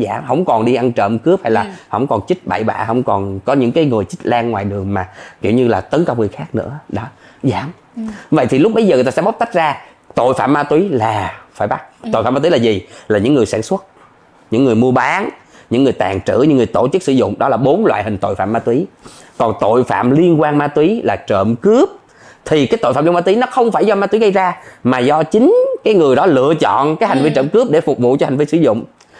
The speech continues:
Speaker 1: Nhưng mà đổ thừa luôn cho cái, cái hành vi sử dụng không thì không đúng. Tại vì không phải người sử dụng nào cũng sẽ đi trộm cướp.
Speaker 2: Nói chung là nó là hai cái box rất là khác nhau.
Speaker 1: Đúng rồi, đó,
Speaker 2: Mình
Speaker 1: nó
Speaker 2: không
Speaker 1: hai
Speaker 2: có
Speaker 1: cái
Speaker 2: được
Speaker 1: ra
Speaker 2: trộn
Speaker 1: thì mình tách
Speaker 2: trộn
Speaker 1: ra.
Speaker 2: ha, ừ.
Speaker 1: Thì ở Việt Nam hiện nay thì chúng ta đạt được một cái tình trạng đó là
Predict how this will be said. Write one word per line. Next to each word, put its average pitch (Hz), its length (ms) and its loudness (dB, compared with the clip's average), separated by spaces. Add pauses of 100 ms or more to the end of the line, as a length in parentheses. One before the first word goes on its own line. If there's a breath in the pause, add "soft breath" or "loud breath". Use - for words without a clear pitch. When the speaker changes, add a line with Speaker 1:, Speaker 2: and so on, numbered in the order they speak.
(160 loud breath)
Speaker 1:
Nhưng 226 120 2
mà 190 60 2
đổ 151 200 2
thừa 190 220 2
luôn 208 220 4
cho 226 140 0
cái, 240 180 2
cái 214 180 -2
hành 156 140 0
vi 160 80 0
sử 165 60 -2
dụng 135 160 0
không 147 240 -2
thì 120 80 0
không 120 180 -2
đúng. 147 280 -2
Tại 123 120 0
vì 127 180 0 (220 loud breath)
không 220 420 2
phải 135 220 0
người 151 200 4
sử 135 100 2
dụng 131 220 4
nào 120 280 0 (380 loud breath)
cũng 123 180 0
sẽ 156 120 0
đi 139 80 2
trộm 107 180 -4
cướp. 127 180 -2 (320 loud breath)
Speaker 2:
Nói 254 100 -2
chung 247 200 -2
là 214 100 -2
nó 185 260 -4
là 247 140 -2
hai 214 300 -6
cái 247 80 -4
box 254 280 -2
rất 302 140 -4
là - 120 -2
khác 247 160 -10
nhau. 240 120 0
Speaker 1:
Đúng 202 160 2
rồi, 170 140 2 (180)
đó, 110 120 -2
Speaker 2:
Mình 139 80 0
Speaker 1:
nó 180 60 0
Speaker 2:
không 147 60 -2
Speaker 1:
hai 143 100 -2
Speaker 2:
có 151 60 -2
Speaker 1:
cái 143 100 0
Speaker 2:
được 147 60 2
Speaker 1:
ra 131 160 0
Speaker 2:
trộn - 200 0
Speaker 1:
thì 123 60 0
mình 117 100 -2
tách 147 100 -2
Speaker 2:
trộn 180 160 2
Speaker 1:
ra. 131 100 0
Speaker 2:
ha, 214 320 -4
ừ. 208 60 -12 (200)
Speaker 1:
Thì 143 80 2
ở 135 100 2
Việt 156 200 0
Nam 170 240 2
hiện 127 240 2
nay 165 260 0
thì 123 100 -2
chúng 156 200 0
ta 143 380 -2
đạt 117 200 -2
được 113 120 0
một 107 100 -4
cái 170 100 0
tình 110 240 -4
trạng 92 340 -4
đó 135 80 0
là 113 200 0